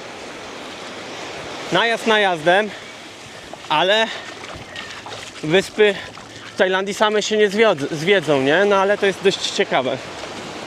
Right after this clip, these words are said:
Czy ja tam mam w dupie, skąd oni są?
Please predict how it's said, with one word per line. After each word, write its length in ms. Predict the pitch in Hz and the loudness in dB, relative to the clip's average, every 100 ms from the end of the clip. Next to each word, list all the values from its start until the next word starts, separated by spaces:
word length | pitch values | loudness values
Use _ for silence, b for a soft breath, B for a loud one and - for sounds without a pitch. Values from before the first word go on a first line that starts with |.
| - - - - - - | -10 -10 -10 -12 -12 -8
Czy 160 | - 330 | 0 2
ja 140 | 254 | 4
tam 180 | 247 247 | 4 2
mam 320 | 240 233 233 190 - - | 4 2 0 -4 -12 -14
w 120 | 160 | 0
dupie, 300 | 403 - 135 | 2 4 0
skąd 320 | - 123 113 | 0 -6 -4
oni 180 | 120 110 | -6 -6
są? 280 | - 117 | -6 -8